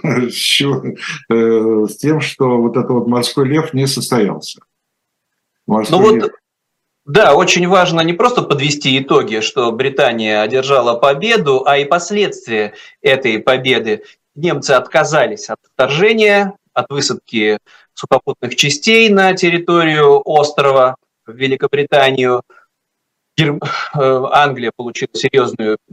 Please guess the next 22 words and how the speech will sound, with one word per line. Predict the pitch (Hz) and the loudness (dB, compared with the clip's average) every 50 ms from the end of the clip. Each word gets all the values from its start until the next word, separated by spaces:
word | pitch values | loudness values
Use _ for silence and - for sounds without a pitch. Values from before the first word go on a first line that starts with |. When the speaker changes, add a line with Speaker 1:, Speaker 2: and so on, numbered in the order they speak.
| 139 - | -10 -6
Speaker 2:
передышку, | 139 131 135 143 - 240 247 240 254 - 214 196 185 185 156 | -2 -2 -2 0 0 0 0 0 0 2 4 4 4 4 2
Гитлер | 143 151 139 - 120 117 113 - _ _ _ _ _ _ _ _ _ - | -2 -6 -6 -4 -4 -4 -6 -6 _ _ _ _ _ _ _ _ _ -10
отправил | 110 - - 139 139 127 117 113 107 107 107 104 104 | -8 -2 2 2 4 4 4 4 4 2 2 0 -2
все | - - - 123 | -8 -6 -6 -4
свои | 107 - 123 117 113 113 | -2 -2 -2 0 -2 -2
дивизии, | 113 123 131 127 117 110 104 107 107 | -2 -2 0 0 0 -2 -2 -2 -2
соответственно, | - - 117 113 - 127 117 107 - - 123 117 113 110 110 - - - - _ _ - | 0 0 0 0 0 -2 -2 -2 -2 -4 -4 -2 -2 -4 -4 -6 -12 -20 -20 _ _ -2
на | 120 123 | 0 4
восток. | 123 127 131 131 - - 226 233 247 247 - - - _ _ _ _ _ _ _ _ _ _ _ _ _ - | 6 6 4 4 2 2 4 4 4 4 2 -4 -12 _ _ _ _ _ _ _ _ _ _ _ _ _ -2
И | 175 185 | 0 4
вот | 208 208 190 - 202 - - - _ _ | 4 4 4 2 -2 -4 -10 -20 _ _
драматический | 139 120 143 139 147 160 160 156 160 - - 135 - - 131 120 113 110 107 104 90 _ _ _ _ _ _ | -4 0 0 2 2 0 -2 -2 -4 -4 -4 -4 -4 -2 -2 0 0 0 0 -2 -4 _ _ _ _ _ _
со-, | _ - - 131 120 - - 104 - - - _ _ _ _ _ - | _ -4 -2 -2 -2 -2 -4 -10 -12 -12 -16 _ _ _ _ _ -2
июнь | 165 160 156 175 147 - _ _ _ _ _ _ _ - | -2 0 0 0 -2 -4 _ _ _ _ _ _ _ -6
сорок | - - 135 131 135 135 - | 0 2 2 2 2 0 0
первого | 135 131 123 123 120 120 123 127 | 2 2 4 4 2 4 4 2
года, | 147 156 220 254 240 202 208 202 190 185 - - - _ - | 2 4 4 4 4 6 6 6 4 4 2 0 -12 _ -6
катастрофа | 151 160 175 175 - - 208 185 180 170 - - 110 104 | 0 0 2 0 2 0 0 2 2 2 0 0 -4 -8
просто | - 120 123 113 - - 113 104 107 | -6 -6 -6 -6 -4 -2 -2 -2 2
военная, | 113 123 131 156 156 135 120 113 107 107 107 113 | 2 2 2 2 0 0 0 -2 -4 -4 -2 -2
рушатся | 131 127 - - - - 110 | -2 -4 -4 -6 -6 -6 -2
фронты, | - 131 135 139 151 147 - 226 220 220 214 220 | 2 2 2 2 0 -2 0 2 2 2 2 -2